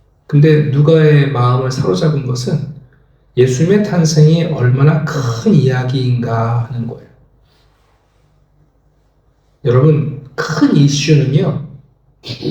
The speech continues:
일주일 내내 가요. 정말 큰 소식은 한 달 내내 언론이 떠들어요. 여러분, 정말 놀랍고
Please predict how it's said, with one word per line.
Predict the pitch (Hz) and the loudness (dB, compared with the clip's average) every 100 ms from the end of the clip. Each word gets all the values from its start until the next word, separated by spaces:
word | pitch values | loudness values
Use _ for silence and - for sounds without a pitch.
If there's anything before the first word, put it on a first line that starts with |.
| - - - _ _ _ _ _ _ _ _ _ _ _ _ | -10 -12 -20 _ _ _ _ _ _ _ _ _ _ _ _
일주일 | 147 151 151 165 165 160 151 | 2 2 2 -2 0 4 4
내내 | 123 127 127 135 131 | 4 2 0 -2 -4
가요. | - - - - _ _ _ _ _ _ _ _ _ _ _ _ _ _ _ _ _ - | -6 -12 -16 -20 _ _ _ _ _ _ _ _ _ _ _ _ _ _ _ _ _ -16
정말 | - 131 180 175 - | 2 2 4 2 -2
큰 | - - - - 202 180 | -6 -6 -6 -6 -2 -2
소식은 | 190 175 151 185 160 123 - | 0 0 0 0 0 0 -6
한 | - - 226 247 | -14 -10 -4 -2
달 | 240 208 120 | 0 0 0
내내 | 101 123 175 180 147 | 0 2 2 2 2
언론이 | 123 131 120 123 123 | 0 -2 -4 -6 -6
떠들어요. | - - 120 - - _ _ _ _ _ _ _ _ _ _ _ _ _ _ _ 135 | -8 -8 -10 -12 -20 _ _ _ _ _ _ _ _ _ _ _ _ _ _ _ 0
여러분, | 160 | 2
정말 | 175 - 143 156 180 156 | 0 0 2 4 2 4
놀랍고 | 127 143 156 147 - 127 131 - - | 4 4 4 2 -2 -4 -6 -8 -16